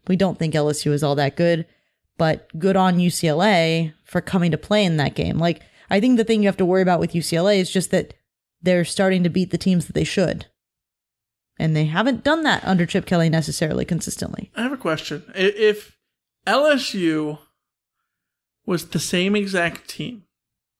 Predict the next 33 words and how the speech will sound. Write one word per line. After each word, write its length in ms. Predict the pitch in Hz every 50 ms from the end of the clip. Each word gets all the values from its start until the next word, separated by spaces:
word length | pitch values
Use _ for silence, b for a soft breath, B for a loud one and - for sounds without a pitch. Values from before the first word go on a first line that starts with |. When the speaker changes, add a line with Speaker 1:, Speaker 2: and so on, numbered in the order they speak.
| _ _ _ _ _ _ _ _ _ _ _ _ _ _ _ _ _ _ _ _ _
Speaker 2:
but 240 | 165 160 160 - -
they 100 | 175 170
were 200 | 165 165 165 165
wearing 640 | 156 170 170 175 180 185 185 185 185 180 175 160 165 -
Mississippi 800 | 180 170 175 180 180 - - 196 - - - 190 180 - 190 170 160
State 520 | - - - - 160 156 - - - -
jerseys, 680 | - 165 160 165 175 180 175 180 190 - - - - _ _ _ _ _ _ _ _ _ _ _ _ _ _ _ _ _ _ _ _ _ _ _ _ _ _ _ _ _
how 140 | 170 165 175
would 120 | 180 180
people 240 | 196 190 185 175 151
feel 280 | 147 - 160 151 147 147
about 340 | 147 143 139 110 - -
that 200 | - - - - -
U 80 | 160
C 140 | 147 - - -
L 80 | - 135
A 80 | -
team 240 | - - 135 139 127
right 120 | - -
now? 180 | - - 127 - _ _ _ B B B B B B B B B -
Speaker 1:
It 100 | 285 294
would 140 | 294 262 -
still 220 | - - 359 359
be 120 | 311 349
a 60 | 311 269
Mississippi 520 | 254 262 262 - 220 - - 208 214 214
State 380 | 208 - - 190 - - - -
team 500 | 233 220 226 226 226 226 226 226 185 156
that 320 | 170 160 160 - - - -
won 480 | - - - - 165 180 180 180 180 175
the 60 | 175
national 440 | 170 165 165 165 - - 180 160 151
title 720 | 165 180 165 160 165 165 165 165 160 151 151 - -